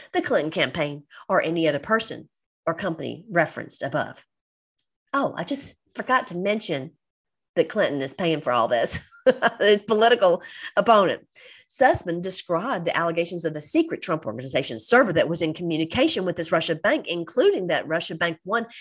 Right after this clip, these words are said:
had used a Tor exit node located at a healthcare company to communicate with the Trump Organization.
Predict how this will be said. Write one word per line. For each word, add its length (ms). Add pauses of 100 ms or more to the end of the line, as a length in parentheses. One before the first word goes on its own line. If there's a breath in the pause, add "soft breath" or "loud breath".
(140 loud breath)
had 180
used 200
a 140
Tor 580
exit 400
node 600 (440 loud breath)
located 600
at 160
a 40
healthcare 480
company 320
to 120
communicate 580
with 160
the 60
Trump 320
Organization. 760